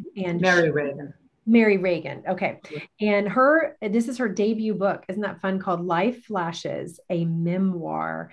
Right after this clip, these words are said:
Speaker 1: I'm so excited to talk to her today. So, um, she is a former educational tutor, a small business owner, and part-time freelance news and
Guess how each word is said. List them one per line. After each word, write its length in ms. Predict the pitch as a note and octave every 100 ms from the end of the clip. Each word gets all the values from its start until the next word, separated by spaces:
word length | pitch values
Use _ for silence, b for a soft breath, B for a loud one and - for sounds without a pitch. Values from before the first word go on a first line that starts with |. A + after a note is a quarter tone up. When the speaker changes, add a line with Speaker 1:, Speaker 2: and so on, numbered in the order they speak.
| B B B
Speaker 1:
I'm 160 | G#3+ G#3+
so 160 | G#3+ F4
excited 380 | F4+ D4+ D4+
to 80 | A3+
talk 340 | A3 - A3 -
to 80 | D#4+
her 100 | B3+
today. 280 | G3+ F#3
So, 400 | - A3+ G3+ F#3+ -
um, 320 | G#3 F#3+ F3+ F3 b b b
she 400 | _ - C#4+ C#4+
is 140 | A3 G3
a 80 | - _
former 480 | C#4+ D#4 D#4 D#4 -
educational 800 | A3+ G3+ G#3+ A3+ G#3+ G#3+ F#3 E3+
tutor, 640 | - - D4+ D#4+ D#4+ E4 D#4+ -
a 100 | G3
small 480 | G3 - A#3 C4+ C4+
business 520 | C4 A#3+ B3 B3 -
owner, 420 | A#3 A3+ A3+ A#3
and 280 | A#3 G#3 F#3
part-time 600 | - A#3+ C4 - B3 A3
freelance 480 | - B3 A#3+ A3 G#3+
news 480 | G#3 G3+ G#3 A3 A#3
and 320 | - G3+ G3